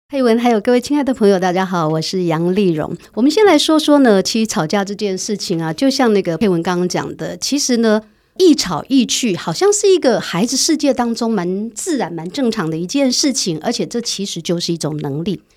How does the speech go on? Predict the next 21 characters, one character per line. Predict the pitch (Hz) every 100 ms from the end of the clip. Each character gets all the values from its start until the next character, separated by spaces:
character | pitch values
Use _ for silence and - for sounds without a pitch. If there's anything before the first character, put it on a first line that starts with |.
| _ _
但 | - 508
是 | 440 359
越 | 415
长 | 320 214 160
大 | 269 233
之 | 311
后， | 277
很 | 214
自 | 156 - 392
然 | 269 160
的 | 165
这 | 160 277
一 |
部 | 269 262
分 | 214
好 | 156
像 | 151 220 190
就 | - 214
不 | 175 165
见 | - - 269 247 151
了。 | -